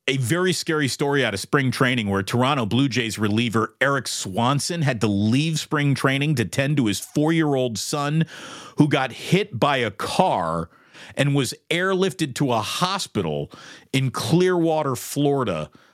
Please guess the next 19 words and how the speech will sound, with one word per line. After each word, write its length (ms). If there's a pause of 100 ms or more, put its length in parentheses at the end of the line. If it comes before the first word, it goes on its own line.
(160)
on 240
Sunday. 720 (1300)
Like, 160
if 120
you 120 (100)
ask 380
me, 180
"What 640 (100)
worries 800
you 160
the 100
most, 520
Damon, 480 (160)
about 420
being 380 (100)
outside 640
with 240
your 200
kids?" 540